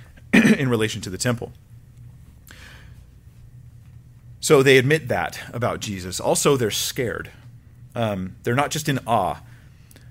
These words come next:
Like the book of James says, the demons believe and tremble. So they're scared of Christ. Can you imagine what it was like? And I don't want you to spend too much time on this, <laughs> but imagine what it was like for a demon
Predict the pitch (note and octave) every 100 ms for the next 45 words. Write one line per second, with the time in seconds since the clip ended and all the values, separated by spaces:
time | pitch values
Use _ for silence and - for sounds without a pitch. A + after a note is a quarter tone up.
0 | - A2 A2 A#2+ A2+ A#2+ B2 A2+ A#2 A2+
1 | A2+ G2+ F#2+ G2+ G#2 G2+ F#2 A2 C#3 A2+
2 | C3+ - - - - - - G2 - C#3+
3 | A#2 - - - - - - - - -
4 | - - - - B2 A#2 - F#3 F#3+ A2
5 | F#2 - A#2 - - G2 C#2 - - -
6 | - - - - - - - - - -
7 | - - - - - - - - - -
8 | - - D#3+ D3 D3 F#3 B2 A2 A2 G#2
9 | A#2 A2 A#2 C#3+ B2+ A2 B2 A2+ C3+ A2
10 | B2 A#2+ F#2 A2+ - - - - - -
11 | - - - D3 D#3+ F3+ F#3 D#3+ C#3+ C#3+
12 | C#3+ C3 F#3+ C3 G#2+